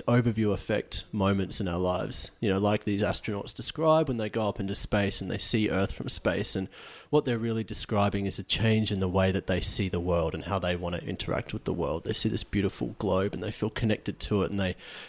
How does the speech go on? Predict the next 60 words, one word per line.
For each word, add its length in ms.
come 160
back 180
to 140
Earth 240
and 100
want 180
to 60
actually 600
meaningfully 600
create 340
change, 640
you 60
know, 120
and 100
I 40
feel 200
that 100
we 160
all 180
have 300
moments 380
like 120
that 160
in 100
our 100
life. 460
And 440
I'd 160
love 140
to 100
hear 160
from 220
you 440
if 160
you've 200
got 120
a 40
story 500
or 80
an 80
experience 720
that 100
has 160
really 200
shaped 500
the 60
way 120
you 180
see 220
the 140
world 280
and 120
how 140
you 220
choose 360
to 100
do 180
what 120
you 100
do. 300